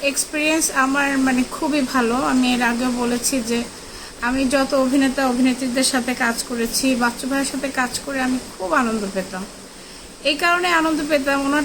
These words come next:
থেকে মানে অভিনয়ের অনেক কিছু তো শিখতেই পারতাম, উনি অনেক কিছু শেখাতেন এবং জীবন সম্পর্কে অনেক কিছু বুঝতে পারতাম, জানতে পারতাম। উনি কিছু ফিলোসফিক্যাল কথা বলতেন, আহ, যে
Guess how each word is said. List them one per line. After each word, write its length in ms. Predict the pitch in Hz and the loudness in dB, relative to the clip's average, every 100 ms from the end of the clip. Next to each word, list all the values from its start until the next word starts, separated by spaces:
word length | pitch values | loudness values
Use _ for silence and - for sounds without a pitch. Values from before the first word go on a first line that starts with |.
| 269 | -2
থেকে 460 | 320 285 285 277 381 - | -4 0 2 2 -2 -8
মানে 460 | 269 247 247 247 233 220 - - - | -6 -2 0 2 0 -4 -10 -14 -6
অভিনয়ের 440 | 294 359 370 370 | 0 2 2 2
অনেক 220 | 330 320 | 2 0
কিছু 200 | 320 - | -2 -4
তো 100 | 330 | -2
শিখতেই 420 | 330 339 302 - 311 | -2 -2 -4 -4 -2
পারতাম, 500 | 262 233 - 247 247 | -2 -2 -4 -6 -4
উনি 140 | 247 | -2
অনেক 180 | 240 247 | -2 -2
কিছু 180 | 277 - | -4 -2
শেখাতেন 640 | - 254 262 247 247 233 254 - - - - - - | 0 0 -2 -2 -2 -4 -6 -12 -18 -18 -18 -18 -10
এবং 380 | 269 294 302 294 - 254 | -4 0 0 0 -2 0
জীবন 300 | 320 330 370 | 0 2 2
সম্পর্কে 500 | 370 359 320 349 339 | 2 0 0 -2 0
অনেক 220 | 311 269 - | 2 2 0
কিছু 280 | 269 - 277 | -4 -2 -2
বুঝতে 360 | 233 233 - | -2 -2 0
পারতাম, 520 | 233 214 - 220 214 208 | 0 0 -2 -6 -4 -2
জানতে 340 | 220 214 220 220 | 0 -2 -4 -6
পারতাম। 460 | 196 - 190 208 247 | -6 -6 -8 -8 -6
উনি 160 | 247 262 | -6 -4
কিছু 200 | 277 302 294 | -2 -2 0
ফিলোসফিক্যাল 680 | 277 277 294 277 285 285 269 | 0 2 0 -2 -2 -2 -2
কথা 280 | 254 247 277 | -2 -2 -2
বলতেন, 480 | 254 226 208 220 240 | 0 -2 -2 -2 -2
আহ, 880 | - - - - - - - 247 247 | -4 -14 -18 -18 -18 -16 -8 -2 -2
যে 180 | 233 | 0